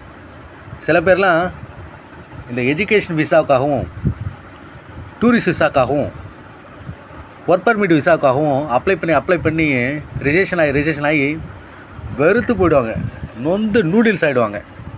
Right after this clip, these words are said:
அதுவே இந்த குருமேட்டில் வி சிம்பலோ திரிசூல குறியா இருந்தா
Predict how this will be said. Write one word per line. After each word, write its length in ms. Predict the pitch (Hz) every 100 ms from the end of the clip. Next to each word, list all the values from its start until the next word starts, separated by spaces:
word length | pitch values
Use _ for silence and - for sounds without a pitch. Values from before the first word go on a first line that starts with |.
| - - - - - - - - -
அதுவே 360 | 147 208 247 233 - - - - - - -
இந்த 160 | 156 127
குருமேட்டில் 460 | 208 220 202 175 156
வி 80 | 220 -
சிம்பலோ 280 | 175 156 160 -
திரிசூல 280 | 196 202 160
குறியா 200 | 156 156
இருந்தா 240 | 131 147